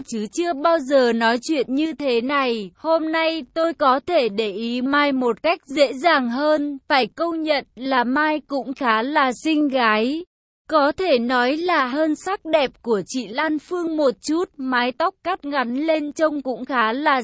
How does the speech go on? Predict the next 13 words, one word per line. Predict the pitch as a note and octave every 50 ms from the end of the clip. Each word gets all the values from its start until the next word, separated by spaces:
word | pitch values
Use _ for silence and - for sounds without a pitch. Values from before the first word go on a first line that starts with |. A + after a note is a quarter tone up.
| - -
xinh | D4 C#4+ C#4 C#4
gái. | B3+ B3+ A3+ G#3 G3+ G3+ G3+ G#3+ A#3+ C#4+ D#4+ - -
Còn | D4 D4 C#4+ C4+
Lan | C#4+ D4+ D#4 D#4 D4+ D#4 D4 D4 D4 - -
thì | D4+ D4 C#4 B3+ A3+
mang | A#3 B3+ D4 D#4 D#4 D4+ D4+
một | C#4 B3+ A#3+ -
làn | - B3 C4 C4 B3+ A#3 A3+ G#3+
da | B3 D#4 D#4+ E4 - -
sô | D4+ D4 C#4+ C#4+ C#4+ C#4 C4 - _
cô | - E4 F4 E4
la | E4 E4 E4 D#4+ D#4+
như | D#4 D4 D4 D4+ D#4+